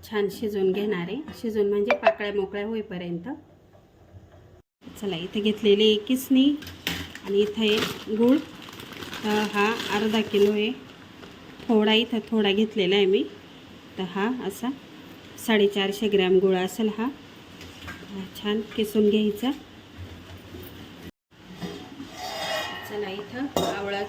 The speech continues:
छान हे झालेला आहे बघा, एक दाखवते मी तुम्हाला, कलर पण चेंज झाला, गरम आहे.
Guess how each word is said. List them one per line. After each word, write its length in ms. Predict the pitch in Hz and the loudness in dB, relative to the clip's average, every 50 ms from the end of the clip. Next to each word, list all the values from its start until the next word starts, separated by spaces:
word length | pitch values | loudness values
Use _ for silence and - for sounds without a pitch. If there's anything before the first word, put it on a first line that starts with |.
| - - | -8 -6
छान 160 | 240 220 220 | -2 0 2
हे 240 | 220 214 220 214 196 | 2 2 2 4 8
झालेला 440 | - - - - 208 196 190 202 | 8 8 8 8 4 0 -4 -4
आहे 260 | 208 202 202 214 262 320 - - - - - - - - - - - - - - - - | -6 -6 -6 -6 -6 -6 -10 -12 -20 -20 -20 -20 -20 -20 -20 -20 -20 -20 -20 -20 -20 -18
बघा, 260 | - - - - - | -14 -14 -12 -10 -10
एक 240 | - 226 226 220 202 | -8 -6 -4 -4 -2
दाखवते 520 | 202 196 208 202 - 226 220 214 - 208 | -2 -2 -4 -4 -4 -4 -4 -2 0 0
मी 120 | 196 202 190 | 2 2 0
तुम्हाला, 460 | 190 220 214 226 220 208 208 220 262 262 - - | 0 0 0 0 2 2 0 0 -4 -6 -8 -6
कलर 280 | 214 196 202 208 214 214 | -4 -2 0 0 -2 -2
पण 220 | 208 - 220 214 | -4 -4 -2 -2
चेंज 420 | 214 - - 233 226 233 240 233 226 | -2 -2 -4 -4 -2 -2 -2 -2 -2
झाला, 320 | 240 233 214 208 226 277 320 - - - - - - - - - - - - - - - - - - - - 214 202 | -2 -2 -2 -2 -4 -6 -8 -10 -14 -18 -18 -20 -18 -18 -18 -16 -16 -16 -14 -14 -14 -14 -16 -16 -16 -16 -14 -8 -4
गरम 340 | 208 208 214 220 226 233 226 | -2 -2 0 0 -2 -2 0
आहे. 180 | 220 226 269 | 0 0 0